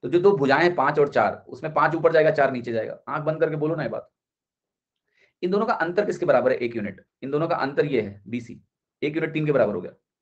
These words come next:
सीडी तुम्हारा चार unit हुआ, चार यूनिट कितना हुआ? चार तियां बारह के बराबर हो गया, पांच यूनिट पन्द्रह के बराबर होगा। सीधे लिखो ना बारह, ये कहानी क्यों कर रहे हो? रेशियो पढ़ा है, उसका इस्तेमाल कब करोगे? जिसने नहीं पढ़ा है, इतना तो आता होगा यार।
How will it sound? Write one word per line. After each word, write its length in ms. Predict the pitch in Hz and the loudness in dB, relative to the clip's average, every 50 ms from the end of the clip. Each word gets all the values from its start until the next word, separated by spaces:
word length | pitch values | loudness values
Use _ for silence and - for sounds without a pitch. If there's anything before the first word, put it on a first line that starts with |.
| _ _ _ _ _ _ _ _ _ _ _ | _ _ _ _ _ _ _ _ _ _ _
सीडी 300 | _ - 143 156 160 - | _ -6 -4 -4 -2 0
तुम्हारा 220 | 170 180 180 180 | 4 6 6 6
चार 260 | 175 - 165 156 165 | 6 8 8 8 8
unit 180 | 175 175 185 180 | 8 6 4 4
हुआ, 340 | 196 190 - - - - _ - _ - | 4 4 4 4 0 -6 _ -20 _ 0
चार 180 | 147 143 151 151 | 2 4 4 4
यूनिट 180 | 156 160 156 | 2 -2 -2
कितना 180 | 160 156 156 160 | -2 -2 0 2
हुआ? 120 | 139 123 | 2 2
चार 180 | - 135 123 120 | 2 2 2 0
तियां 160 | 131 135 123 | 0 0 2
बारह 160 | 123 127 143 | 2 4 4
के 60 | 143 | 2
बराबर 240 | 156 156 156 156 165 | 2 4 4 4 4
हो 60 | 160 | 4
गया, 120 | 156 147 131 | 0 -2 -2
पांच 200 | 117 107 104 107 | -4 -6 -8 -10
यूनिट 140 | 104 104 - | -10 -10 -10
पन्द्रह 220 | 127 139 151 143 | -10 -8 -6 -6
के 60 | 143 | -4
बराबर 140 | 139 127 117 | -2 -2 -4
होगा। 100 | 113 117 | -4 -6
सीधे 200 | 117 127 127 147 | -8 -8 -6 -6
लिखो 160 | 151 151 165 | -4 -4 -4
ना 60 | - | -2
बारह, 180 | 131 113 104 104 | -2 -2 -2 -2
ये 80 | 107 107 | -4 -4
कहानी 260 | 110 120 123 139 143 | -4 -4 -4 -4 -6
क्यों 120 | 151 147 | -6 -6
कर 120 | 139 - - | -4 -4 -4
रहे 80 | 90 | -6
हो? 120 | - - _ _ _ _ _ _ _ _ _ _ _ _ _ _ _ _ 98 | -10 -14 _ _ _ _ _ _ _ _ _ _ _ _ _ _ _ _ -8
रेशियो 340 | 101 101 101 101 131 135 | -6 -6 -6 -2 -2 0
पढ़ा 180 | 135 113 107 117 | 0 2 2 4
है, 60 | 127 | 2
उसका 160 | 131 123 - | 2 0 -2
इस्तेमाल 300 | 131 - - 117 120 123 | -6 -6 -6 -6 -4 -4
कब 140 | - 139 131 - | -4 -4 -4 -4
करोगे? 220 | 110 104 92 90 | -6 -6 -6 -8
जिसने 300 | - - - 107 107 120 | -14 -16 -16 -12 -8 -6
नहीं 140 | 120 123 135 | -6 -4 0
पढ़ा 160 | 135 135 131 | 4 6 6
है, 180 | 131 131 104 - - | 6 6 6 2 -4
इतना 160 | 104 135 135 | -6 -4 0
तो 100 | 127 131 | 2 2
आता 160 | 120 120 139 | 2 4 2
होगा 200 | 131 127 120 120 | 2 2 2 0
यार। 180 | 120 123 - | -2 -4 -8